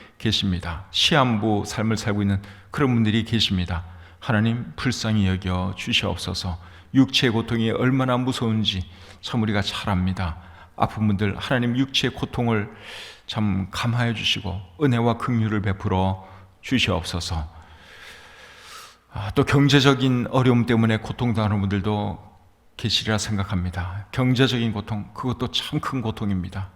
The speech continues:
하나님 아버지, 경제적으로 힘들어하는 분들 계시면 불쌍히 여겨주시고, 또 살아갈 길을 하나님 열어 주시옵소서. 사람들 때문에 또 마음 아파하고 괴로워하는 분들이 있습니까? 하나님,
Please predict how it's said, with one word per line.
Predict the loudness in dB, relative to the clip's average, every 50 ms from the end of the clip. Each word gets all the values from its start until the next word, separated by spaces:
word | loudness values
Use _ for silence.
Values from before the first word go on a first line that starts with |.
| -20
하나님 | -10 -6 -4 -2 0 0 0 0
아버지, | -2 -4 -6 -6 -6 -6 -8 -10 -16 -20 -20 -20 -20 -8
경제적으로 | -4 0 0 2 2 2 0 0 2 0 -2
힘들어하는 | -2 -2 -4 -2 -2 0 0 0 0 0
분들 | 0 0 -2 -4
계시면 | -2 -2 -2 -2 -2 -2 -2 -2 -4 -6 -10 -20 -20 -20 -20 -18 -14
불쌍히 | -2 0 0 2 2 2 2 2 2 2
여겨주시고, | 2 2 2 2 0 0 0 -6 -10 -12 -10 -10
또 | -10 -8
살아갈 | -8 -8 -4 -2 -2 2 4 4 2 2
길을 | 0 0 2 2 2 2 0 -2 -10 -18 -20 -20 -20
하나님 | -10 -4 -2 0 2 2 2 0 0 -2 -6 -4 -2
열어 | 0 0 2 2 0 0 0 -2 -4
주시옵소서. | -6 -4 -2 0 0 0 0 -2 -2 -4 -6 -6 -4 -6 -8 -8 -8 -16 -20 -20 -20 -20 -16
사람들 | -10 -8 0 4 6 6 8 8 6 6
때문에 | 4 2 2 4 4 2 2 0 -2 -6 -18 -20 -20 -18 -2
또 | 0 2
마음 | 4 6 6 6 4 4 4
아파하고 | 2 0 0 -2 -2 0 0 0 0 -2 -6 -6
괴로워하는 | -2 -2 0 0 0 0 0 0
분들이 | 0 0 0 2 2 2
있습니까? | 0 0 -2 0 -2 -2 0 -2 -4 -4 -4 -8 -18 -20 -20 -16
하나님, | -6 -2 0 2 4 4 2 2 0 -4